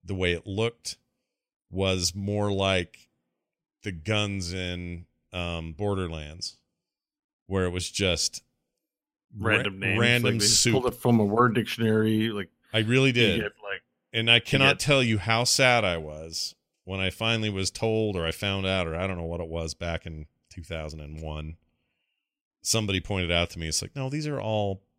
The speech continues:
Speaker 1: preset names. You're just getting statistical differences on them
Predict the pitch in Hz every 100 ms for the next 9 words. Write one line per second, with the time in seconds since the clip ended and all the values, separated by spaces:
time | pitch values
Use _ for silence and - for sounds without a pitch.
0 | _ - - 117 107 92 92 95 85 73
1 | 73 87 92 95 - 90 85 80 76 _
2 | _ _ _ _ _ - - 101 107 -
3 | 95 87 82 - 78 82 80 78 78 76
4 | 78